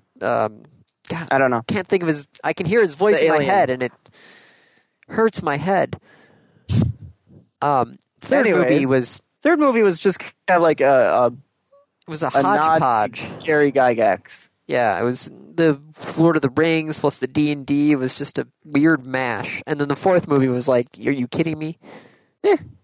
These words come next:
Speaker 2: I enjoyed them. I thought they were funny.
Speaker 1: I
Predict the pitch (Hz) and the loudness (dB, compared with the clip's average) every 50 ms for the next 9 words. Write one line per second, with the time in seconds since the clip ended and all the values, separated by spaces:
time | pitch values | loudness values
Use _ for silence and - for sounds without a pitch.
0 | _ _ - - 202 214 196 202 202 202 170 127 117 113 113 117 117 139 131 123 | _ _ -4 -2 -2 -2 0 0 0 0 0 0 0 0 0 0 2 2 0 2
1 | 143 143 139 135 135 143 135 127 117 117 - _ _ _ _ _ _ _ _ _ | 2 2 2 2 2 0 -2 -2 -2 -6 -8 _ _ _ _ _ _ _ _ _
2 | _ _ _ _ - - - - 151 143 | _ _ _ _ -20 -18 -14 -12 -12 -14